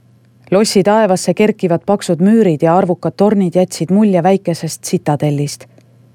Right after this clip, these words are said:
Pilt oli muljetavaldav, kuid mitte külalislahke.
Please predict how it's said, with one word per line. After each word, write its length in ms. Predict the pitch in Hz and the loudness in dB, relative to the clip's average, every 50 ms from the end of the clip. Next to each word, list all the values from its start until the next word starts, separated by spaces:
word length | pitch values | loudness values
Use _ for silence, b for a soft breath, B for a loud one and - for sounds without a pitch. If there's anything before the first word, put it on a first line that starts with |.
| _ _ _ _ _ _ - | _ _ _ _ _ _ 0
Pilt 280 | 220 240 220 - - | 0 0 0 0 0
oli 160 | 190 175 165 | 0 2 2
muljetavaldav, 840 | 160 175 208 226 220 202 190 - 190 185 180 180 175 165 175 170 165 - | 4 4 4 4 4 2 0 0 0 2 2 0 0 0 -2 -2 -2 -4
kuid 160 | - 156 147 - | -4 -4 -2 0
mitte 260 | 160 180 175 - 170 | 0 -2 0 -2 -2
külalislahke. 920 | 160 - 156 151 147 143 139 139 135 - 151 143 139 - - - 147 147 | 0 0 2 2 2 0 -2 -4 -4 -4 -6 -6 -6 -8 -10 -8 -8 -8